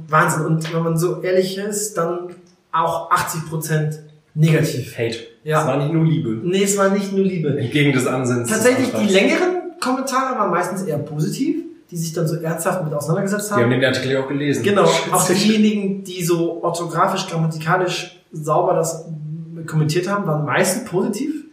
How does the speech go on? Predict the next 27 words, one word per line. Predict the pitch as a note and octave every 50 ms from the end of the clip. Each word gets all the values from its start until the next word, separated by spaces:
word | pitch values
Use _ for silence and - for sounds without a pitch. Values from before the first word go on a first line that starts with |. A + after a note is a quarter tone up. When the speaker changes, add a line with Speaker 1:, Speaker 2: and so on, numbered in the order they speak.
| _ - - - - - - -
Speaker 1:
Da | D#3+
gab's | D#3 F3+ G3 G3 G3
auch | G3+ F#3 - -
einige, | D#3+ F3 F#3+ G#3 G#3+ A3+ G#3+ A3 G#3+ F3+
die | E3+ F#3+ F#3 E3+
dann, | F#3+ F#3 F3+ F3+ F3+ E3+
äh, | F3+ E3+ E3+ E3 E3
vor | E3 - F3 E3+ - - E3+ F3
lauter | F3 F3 F3+ E3+ E3+ D3+ D3+
Wut, | F#3 G3+ G3 F#3+
die | - E3 D#3 D3+
den | D3+ D3+
Caps | - D#3+ - - -
Lock | A3 G3+ G3+
nicht | G3 G3 G3
gefunden | F#3 E3+ - G3+ G3 G3 G3 G3
haben | F#3+ F#3
und | E3 D#3+
dann | D#3 D3+ D3+
mehr | D3+ D3+ D3+ D#3 D3 -
Einsen | C#3+ D#3+ F#3+ G3 F#3+ F#3+ -
statt | - - - -
Ausrufezeichen | - - F3 - F3+ E3+ F3 - - F3 F3 F3+ F3+ F3+ E3
gesetzt | D#3+ D#3+ E3+ E3 - -
haben. | E3+ E3+ F3 F#3+ G3 G3 - - - - - - - - - - _ _ _ _ _ _ _
Äh, | - D#3+ D#3 D3+ D3+ D#3
da | D#3